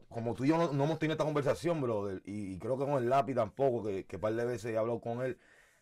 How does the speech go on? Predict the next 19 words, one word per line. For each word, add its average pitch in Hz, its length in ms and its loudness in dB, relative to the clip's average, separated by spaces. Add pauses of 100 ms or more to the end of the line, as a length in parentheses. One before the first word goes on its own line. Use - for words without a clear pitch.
(160)
¿Quién 202 340 2
fue 208 260 6
la 202 140 10
primer-, 170 380 6
el 165 140 4
primero 180 760 4 (120)
en 139 300 0
llevar 143 220 6
una 160 140 2
música 139 340 -2
a 127 40 4
la 113 120 2
radio, 101 320 -2
en 107 60 -6
sonar 147 340 2
en 156 80 4
la 123 80 6
radio, 92 420 -4
brother? 76 300 -10